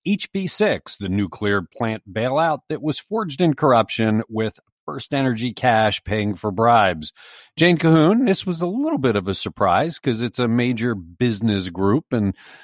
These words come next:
H B six took care of one of their, their members pretty well, but they made a pretty strong statement. What was it?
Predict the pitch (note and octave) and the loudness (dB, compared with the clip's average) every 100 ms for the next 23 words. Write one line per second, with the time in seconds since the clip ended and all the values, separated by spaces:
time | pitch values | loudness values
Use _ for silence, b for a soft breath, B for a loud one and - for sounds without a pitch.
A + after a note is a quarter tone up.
0 | B A#2+ A2 - A#2 G2 - A2+ A#2+ - | B -4 -2 -2 -2 -2 -2 -2 -4 -8
1 | - - A2+ - A2+ A2+ G#2+ F2+ A2 A2 | -12 -8 -8 -4 -2 -2 -4 -6 -6 -4
2 | G2+ F#2+ G#2 G2+ F2+ - G2+ G#2+ A2+ E3 | -4 -4 -2 -2 -4 -6 -2 0 2 0
3 | D#3 E2 E2 - G2 F#2 F2+ F2+ G2+ D3 | -2 -4 -8 -6 -4 -4 0 2 2 2
4 | - _ _ - - - _ F3 F3+ F#3 | -4 _ _ 0 0 -4 _ -2 0 2
5 | F3 D3+ F3 F3 G3 B2+ C#3+ D3+ - D3 | 0 0 -2 -2 -4 0 0 0 -4 -6
6 | A#2+ F#2 D2+ A2 A2 A2 F2 D2+ | -6 -6 -6 -6 -4 -2 -4 -6